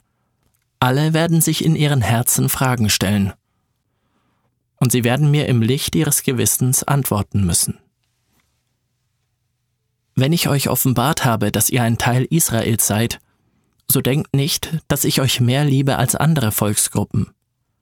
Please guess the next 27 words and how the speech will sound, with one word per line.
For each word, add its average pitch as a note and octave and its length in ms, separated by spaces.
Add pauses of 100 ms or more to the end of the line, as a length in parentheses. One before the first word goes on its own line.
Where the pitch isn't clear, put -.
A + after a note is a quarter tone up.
(720)
Warum A2 240
sollte A#2 300
ich G2+ 200
euch B2 180
mehr B2 240
lieben C3+ 320
als A2+ 180
andere, B2+ 540 (460)
da B2+ 80
ihr D3+ 200
doch - 300
alle C3+ 340
meine A2 300
Kinder C3+ 360
seid? - 320 (2500)
Wahrlich, C#3+ 480
ich - 140
sage C3 320
euch, C#2+ 340 (960)
wenn B2 180
die A#2+ 120
Menschen B2 420
an A2 140
dem A2+ 180
Gesetz A#2 340
festgehalten A#2 720
hätten, B2 440